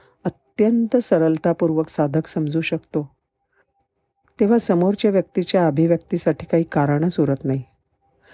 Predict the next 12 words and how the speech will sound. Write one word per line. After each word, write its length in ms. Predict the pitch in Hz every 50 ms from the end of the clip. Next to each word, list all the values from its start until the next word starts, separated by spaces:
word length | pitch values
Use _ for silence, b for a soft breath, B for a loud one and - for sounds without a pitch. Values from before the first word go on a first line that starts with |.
| b b b b
आणि 180 | - 151 151 151 -
तिथे 260 | 151 139 - - 170
मनोसंवादाला 840 | 175 175 151 143 151 165 180 - 190 165 156 147 143 139 139 139 143
प्रारंभ 480 | 151 - 139 127 123 135 139 143 151 160
होतो. 340 | 151 143 127 - - 131 - _ _ _ _ _ _ _ _ _ _ _ _ _ _ _ _ _ _ _ _ _ _ _ _ _ -
या 120 | 196 208 220
सिद्धीद्वारे 680 | - 233 202 165 151 180 185 170 165 170 160 165 160
हनुमानाला 760 | 151 143 131 156 151 156 156 156 156 156 160 160 165 165 170 160 b b b b b b b _ -
लगेच 540 | 175 175 175 175 165 175 220 247 240 -
काहीही 440 | - - 156 135 160 175 160 180 220
मिळू 200 | 208 165 147 147
शकते. 500 | 151 - - 135 - _ _ - 135 123